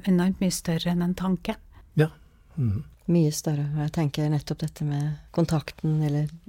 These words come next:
Speaker 3: væren, kjernen, kjernen og den utvidede
Speaker 1: Mm.
Speaker 3: bevisstheten samtidig.
Speaker 1: Mm.
Speaker 3: Og at det også tangerer det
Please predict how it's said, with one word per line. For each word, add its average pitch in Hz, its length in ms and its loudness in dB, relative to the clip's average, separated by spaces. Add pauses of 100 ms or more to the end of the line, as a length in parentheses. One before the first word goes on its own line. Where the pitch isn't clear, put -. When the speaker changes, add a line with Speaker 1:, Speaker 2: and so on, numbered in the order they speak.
Speaker 3:
væren, 151 720 2
kjernen, 147 580 2 (360)
kjernen 147 380 4
og 143 80 2
den 160 120 4
utvidede 143 680 0 (160)
Speaker 1:
Mm. 233 100 8
Speaker 3:
bevisstheten 208 400 4
samtidig. 156 640 -2 (160)
Speaker 1:
Mm. 214 320 2 (880)
Speaker 3:
Og 151 80 0
at - 140 -6
det 156 180 2
også 156 180 -4
tangerer 147 640 0
det 139 340 -2